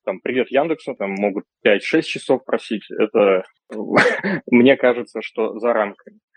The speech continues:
А бояться, что кто-то что-то украдёт, мне кажется, что в современном мире уже бесполезно, потому что если нужно делать какой-то бенчмарк по рынку, есть, э, куча других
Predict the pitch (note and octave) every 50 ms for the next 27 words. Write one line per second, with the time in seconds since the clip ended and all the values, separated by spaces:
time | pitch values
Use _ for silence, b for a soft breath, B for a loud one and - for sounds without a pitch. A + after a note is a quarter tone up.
0 | b b b b b G#2+ A2+ B2+ B2+ A2 G#2+ A#2+ C3 C#3+ C#3 C3+ - - C3 -
1 | - - C#3 B2+ A#2+ - - - C#3 B2+ - A#2 - - - B2 - A#2 A2+ A2
2 | - - A#2+ B2 D#3+ E3 - - A2+ G#2 - B2 A#2+ A#2 G#2+ - - G#2+ G2+ -
3 | - - - A#2 A#2 A#2 A2+ A2+ A2 G2+ G2+ - - - - A2 A2 A#2 A2 A2+
4 | A#2+ B2 A#2 A2 G#2 G2+ G#2 A2 A2+ A2+ A2 G2+ G2+ G2+ G2 G#2 G#2+ A2 G2+ -
5 | - - - - A2 A2 C3 D#3+ D#3+ F3 E3+ E3+ - _ _ _ _ _ _ _
6 | _ - - - A#2 B2 B2 A#2+ - - - A2+ G#2+ G#2 F#2+ - G2+ A#2 C3 B2+
7 | - - - A#2+ G#2+ A2+ A#2+ A2+ G#2 A2 G#2+ G2+ G2+ A2 A2+ A2 G#2 G2+ - -
8 | _ - - - G#2 G#2 - G2+ G#2 A#2 A#2 A2+ - - A#2 - - - A2+ A#2
9 | C3 C#3+ C#3+ - - A2 G#2 G#2 G2 - - - - G2 G2 G#2 G#2 - - B2
10 | A2 - - G#2+ G2 - A2 G#2+ A2+ G#2+